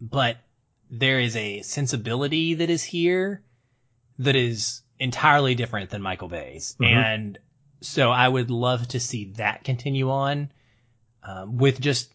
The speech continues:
Speaker 1: more adventures with the Transformers in general that focus on the Transformers as human-like characters with their emotions and their own character arcs <laughs> that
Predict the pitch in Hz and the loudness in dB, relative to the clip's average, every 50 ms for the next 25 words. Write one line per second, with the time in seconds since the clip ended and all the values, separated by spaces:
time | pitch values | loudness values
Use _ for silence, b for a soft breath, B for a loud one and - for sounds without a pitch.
0 | _ _ _ - 165 151 139 135 135 147 151 151 143 131 123 120 117 131 135 123 | _ _ _ -8 -2 0 2 2 4 4 2 2 0 -2 -4 -4 -2 -2 -2 0
1 | - 139 127 120 107 110 123 117 - - - - 127 131 123 120 - 123 117 117 | 0 0 0 0 -2 -4 -6 -6 -6 -6 -4 -2 -2 -2 -2 0 0 -2 0 -2
2 | 101 110 113 117 120 180 202 175 156 147 131 120 110 113 - - - - - - | -2 -4 -4 0 0 2 2 2 2 2 2 0 -2 -6 -10 -12 -16 -20 -2 2
3 | - 156 135 - 143 117 - - - - 143 123 123 113 - - 131 123 120 - | 4 4 4 4 0 -4 -4 -6 -6 -2 0 0 0 0 -2 -2 -2 -2 -2 -2
4 | 123 113 107 101 - _ - 101 92 87 90 90 90 - - _ _ _ _ _ | -4 -4 -4 -6 -8 _ -8 -6 -6 -6 -8 -10 -12 -16 -16 _ _ _ _ _
5 | _ _ _ _ _ _ _ _ _ _ - - - - 156 147 135 127 123 117 | _ _ _ _ _ _ _ _ _ _ -20 -12 -4 0 2 4 4 4 2 0
6 | 113 107 104 104 107 107 104 - - - _ - - 120 110 95 - - 98 87 | -2 -2 -2 -2 0 -2 -2 -6 -12 -20 _ -10 -6 -6 -6 -6 -6 -10 -12 -10
7 | 87 87 - - 110 104 95 _ _ - 101 95 95 95 - 104 101 104 101 101 | -6 -6 -6 -6 -6 -8 -14 _ _ -12 -10 -8 -8 -8 -10 -10 -10 -8 -8 -6
8 | 98 - 101 90 85 85 85 - - - - - - 90 90 90 101 98 107 - | -6 -8 -8 -10 -12 -12 -12 -12 -12 -12 -14 -14 -14 -12 -10 -8 -8 -8 -6 -4
9 | - 131 143 151 139 131 127 120 117 120 120 b b b b b b b b _ | -2 0 0 2 2 2 2 2 0 0 -4 b b b b b b b b _
10 | _ - - 170 160 139 123 - 113 117 101 95 101 - - - - - - 131 | _ -2 4 4 4 4 4 0 -2 0 0 -2 -2 -2 -2 0 0 0 2 2
11 | 110 233 - - 175 139 147 131 123 117 - | 2 2 0 2 4 6 6 6 6 4 0